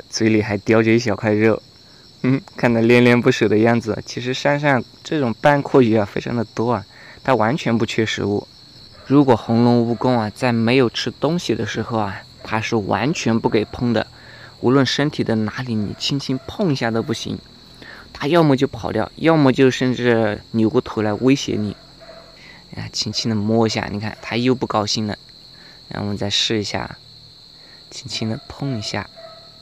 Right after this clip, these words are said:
哎，哎呀，你看非常的轻啊，它甩尾巴了，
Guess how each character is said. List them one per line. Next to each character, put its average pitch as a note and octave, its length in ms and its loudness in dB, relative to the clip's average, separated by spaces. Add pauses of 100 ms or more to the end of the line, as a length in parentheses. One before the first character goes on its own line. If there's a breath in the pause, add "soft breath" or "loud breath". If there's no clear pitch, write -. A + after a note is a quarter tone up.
(120)
哎， G#2+ 100 -8 (640)
哎 - 80 -2
呀， A#2+ 140 4
你 A#2 120 0
看 B2+ 140 -4
非 - 180 2
常 B2+ 140 0
的 B2+ 100 4
轻 A#2+ 400 -4
啊， G#2 140 -10 (100)
它 - 120 -8
甩 A#2+ 240 4
尾 C3 200 6
巴 A2 200 4
了， A#2 160 2